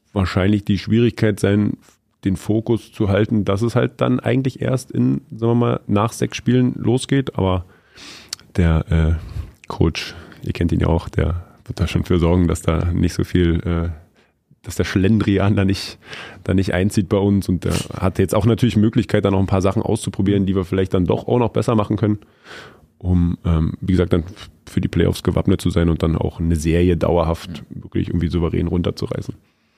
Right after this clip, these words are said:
Speaker 2: Ist ja ein kurzer Break, wenn ich jetzt die Termine anschaue. Die Pre-Playoffs sind noch, äh, dazwischen geschaltet.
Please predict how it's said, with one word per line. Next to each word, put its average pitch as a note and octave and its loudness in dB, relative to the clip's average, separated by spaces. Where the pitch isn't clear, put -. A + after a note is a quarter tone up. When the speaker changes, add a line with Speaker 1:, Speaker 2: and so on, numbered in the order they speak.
Speaker 2:
Ist C3 4
ja A#2+ 4
ein G#2+ 4
kurzer B2 2
Break, B2 0
wenn B2 2
ich A#2 2
jetzt A#2+ 0
die A#2+ 2
Termine A2+ 2
anschaue. A#2 0
Die G#2+ -2
Pre-Playoffs A#2+ 0
sind A#2 2
noch, A2 -2
äh, F#2 -2
dazwischen A#2+ 2
geschaltet. G#2+ 0